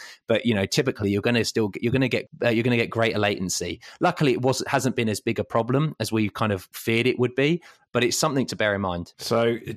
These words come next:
Speaker 2: do you have anything with DigitalOcean anymore then?
Speaker 1: I have my personal stuff, but I'm actually thinking of moving that over. They do something with A W S called Light Sale, which is actually very similar to the DigitalOcean approach, where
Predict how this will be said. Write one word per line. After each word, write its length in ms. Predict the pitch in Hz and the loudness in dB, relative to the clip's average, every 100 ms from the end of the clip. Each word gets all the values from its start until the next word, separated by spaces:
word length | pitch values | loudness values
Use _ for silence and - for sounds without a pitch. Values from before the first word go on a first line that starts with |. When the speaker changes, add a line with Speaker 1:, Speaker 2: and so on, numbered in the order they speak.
| - - | -14 -4
Speaker 2:
do 80 | 123 | 0
you 60 | |
have 120 | 139 127 | 2 2
anything 320 | 123 110 95 | 0 0 0
with 140 | 82 | -2
DigitalOcean 480 | 95 - 87 82 85 | -6 -2 -2 -2 -4
anymore 320 | 82 82 80 | -4 -4 -4
then? 160 | 80 - - - - _ _ | -6 -10 -12 -12 -12 _ _
Speaker 1:
I 200 | 156 190 | 2 2
have 220 | 202 180 | 2 2
my 80 | 160 | 0
personal 440 | - 175 156 110 98 | 2 0 2 -2 -4
stuff, 340 | 98 85 - | -2 -4 -2
but 100 | 87 | 0
I'm 100 | 123 | 2
actually 220 | 139 131 | 0 -2
thinking 200 | 131 117 | -2 -2
of 60 | 113 | 0
moving 240 | 117 110 | 0 0
that 100 | 107 | -2
over. 420 | 113 117 101 110 - - | 0 0 -2 -6 -6 -2
They 120 | 143 | 0
do 200 | 143 220 | 0 -2
something 440 | - 202 180 143 123 | 0 0 0 0 0
with 120 | 131 | 0
A 140 | 139 | 2
W 300 | 123 113 123 | 0 2 2
S 120 | 117 | 0
called 220 | - 107 104 | -2 -4 0
Light 260 | 117 131 | 0 0
Sale, 400 | - 87 82 85 | 0 -2 -2 -2
which 180 | 95 - | -2 0
is 100 | 110 | 0
actually 240 | 117 131 | 0 0
very 140 | 117 113 | 0 0
similar 280 | - 117 110 | 0 0 0
to 120 | 101 | -2
the 80 | 98 | -4
DigitalOcean 680 | 107 - 107 110 113 95 87 | -4 -4 0 0 2 0 -2
approach, 480 | - 85 78 - | -2 -4 -2 -4
where 280 | 95 92 87 | 0 0 0